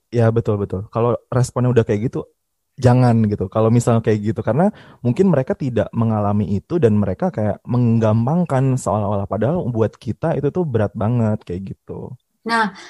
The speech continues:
Speaker 2: itu kemarin kita udah pernah ngepost ya kok di Instagram tentang teknik curhat. Gimana kok? Boleh diulang teknik curhat?
Speaker 1: Iya betul, kita udah waktu itu udah pernah ngomongin soal teknik curhat. Nanti teman-teman mungkin bisa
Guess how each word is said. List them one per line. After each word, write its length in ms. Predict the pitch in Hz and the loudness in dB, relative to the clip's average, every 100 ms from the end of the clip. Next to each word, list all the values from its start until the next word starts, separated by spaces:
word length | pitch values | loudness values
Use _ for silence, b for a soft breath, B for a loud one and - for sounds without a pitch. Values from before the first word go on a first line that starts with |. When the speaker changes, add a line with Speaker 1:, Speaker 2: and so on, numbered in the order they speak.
| B | B
Speaker 2:
itu 180 | - 302 | -4 2
kemarin 320 | 320 294 339 | 4 6 4
kita 220 | 330 311 | 2 2
udah 100 | 339 | 2
pernah 240 | 269 240 240 | 2 -2 -4
ngepost 340 | 233 - 302 | -2 0 0
ya 120 | 285 | -2
kok 260 | 262 247 226 | -2 0 0
di 160 | 220 220 | 0 0
Instagram 560 | 220 214 202 226 254 | 2 2 2 0 -2
tentang 320 | 233 226 220 | -6 -6 -4
teknik 300 | 240 - 240 | -6 -6 -10
curhat. 480 | - 233 202 220 247 | -2 0 2 2 0
Gimana 340 | 233 226 269 311 | -2 0 2 4
kok? 180 | 349 | 4
Boleh 200 | 247 233 | 4 2
diulang 420 | 226 220 208 208 294 | 2 4 4 4 0
teknik 320 | 302 247 233 | -2 -4 -4
curhat? 400 | 226 202 233 - _ _ _ _ _ _ _ _ _ _ _ _ _ | -2 -2 -2 -6 _ _ _ _ _ _ _ _ _ _ _ _ _
Speaker 1:
Iya 160 | 151 156 | 2 4
betul, 300 | 147 147 135 | 4 2 0
kita 160 | 139 | 0
udah 240 | 165 123 110 | 2 2 2
waktu 80 | |
itu 80 | 113 | 0
udah 160 | 165 117 | 2 2
pernah 240 | 113 110 | 2 2
ngomongin 400 | 107 104 104 104 | 2 2 0 0
soal 160 | 117 107 | 0 -2
teknik 320 | 107 117 110 | -2 -2 -2
curhat. 400 | 110 95 98 95 | -2 -2 -4 -2
Nanti 160 | 117 131 | -2 0
teman-teman 320 | 131 120 143 | -2 0 0
mungkin 400 | 147 131 165 139 | -2 -2 -2 -2
bisa 320 | 113 110 104 | -2 0 -2